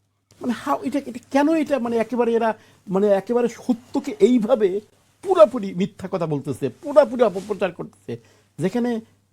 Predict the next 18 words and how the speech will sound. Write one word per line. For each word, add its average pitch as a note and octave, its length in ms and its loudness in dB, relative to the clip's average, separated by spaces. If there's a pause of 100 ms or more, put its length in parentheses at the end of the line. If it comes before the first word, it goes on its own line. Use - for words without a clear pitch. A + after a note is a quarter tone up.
মানে, F#3 400 -2
আহ, - 480 -12
অন্তত, G#3 380 -4
অন্তত A3+ 760 0
মানে F3+ 320 -2
সত্য - 360 -2
কথা D4 220 0
বলার C#4+ 200 2
কিছু C4 220 -6
মিডিয়া A#3 300 2
তো B3+ 180 -4 (480)
অন্তত B3 280 2 (160)
সোশ্যাল C4 320 0
মিডিয়াতে C#4 400 2
তো C4 120 -4
আসা B3 200 -8
উচিত B3+ 200 -10 (120)
ছিল। - 220 -18